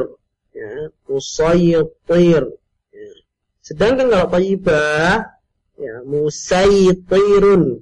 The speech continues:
ya, mus-, musayyitirun. Ya, seperti itu. Nah, yaitu satu sampai enam, ya, bisa diringkas, ya, mad jaiznya dua, mad wajibnya empat.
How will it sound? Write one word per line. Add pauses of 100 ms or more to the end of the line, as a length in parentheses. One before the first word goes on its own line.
ya,
mus-,
musayyitirun. (640)
Ya, (160)
seperti
itu. (1300)
Nah, (180)
yaitu
satu
sampai
enam, (160)
ya,
bisa
diringkas,
ya,
mad
jaiznya
dua,
mad
wajibnya
empat.